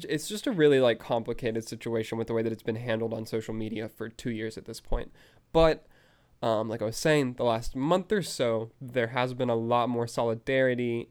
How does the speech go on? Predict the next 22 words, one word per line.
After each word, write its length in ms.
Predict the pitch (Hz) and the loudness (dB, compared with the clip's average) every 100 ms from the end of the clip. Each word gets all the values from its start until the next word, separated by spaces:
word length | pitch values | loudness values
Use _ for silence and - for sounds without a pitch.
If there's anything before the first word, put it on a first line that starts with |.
| - | -12
and 480 | - 113 110 110 110 - | -4 -2 0 -4 -6 -6
a 80 | |
lot 360 | 117 117 117 - | -4 0 0 0
less 340 | 131 127 123 | -2 -2 0
toxicity 880 | - - 120 - 147 135 123 123 113 - | -2 -4 -6 -4 -4 -2 -4 -4 -6 -6
and 240 | 120 113 | -4 -4
more 640 | 117 117 117 117 113 117 - _ _ - | -4 0 2 2 0 -4 -8 _ _ -4
everyone 340 | 123 120 117 | -2 0 0
in 60 | 117 | 0
the 60 | 113 | -4
fandom 480 | - 120 120 113 | -2 0 0 -2
kind 240 | - 123 120 | -4 -6 -6
of 120 | 110 | -4
coming 280 | - 117 110 | -4 -2 -4
together 400 | 113 113 117 139 | -2 -2 0 -2
for 320 | - 156 160 | -2 0 2
it. 220 | 170 170 _ _ _ _ | 2 -2 _ _ _ _
Um, 420 | 120 117 110 113 113 | -2 0 0 -2 -6
and 240 | 117 120 117 | -6 -2 0
that's 260 | 120 - | -2 -4
come 260 | - 131 117 | -8 -6 -6
from 580 | - 123 117 113 113 | -4 0 0 0 -4